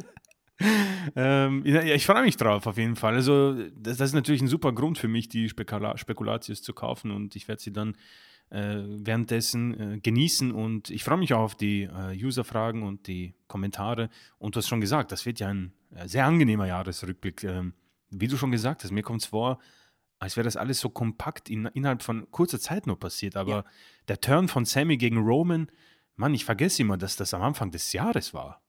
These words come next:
Speaker 1: Und mir kommt's vor, als wär das erst neulich gewesen. Also, ähm, ziemlich,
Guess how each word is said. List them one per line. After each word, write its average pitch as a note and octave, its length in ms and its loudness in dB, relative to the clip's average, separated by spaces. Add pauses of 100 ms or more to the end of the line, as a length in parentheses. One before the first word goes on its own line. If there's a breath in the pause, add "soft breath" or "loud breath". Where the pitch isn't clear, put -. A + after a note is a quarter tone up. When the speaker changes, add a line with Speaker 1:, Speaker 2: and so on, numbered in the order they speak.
Speaker 1:
Und G2+ 140 -6
mir G#2+ 80 -4
kommt's A#2+ 240 -4
vor, - 120 -2
als - 140 -2
wär C3 80 0
das A#2+ 140 -2
erst A#2 180 -4
neulich C#3+ 300 -4
gewesen. A2+ 460 -4
Also, G2+ 320 -2 (640 loud breath)
ähm, G#2 400 -2 (120)
ziemlich, F3+ 460 0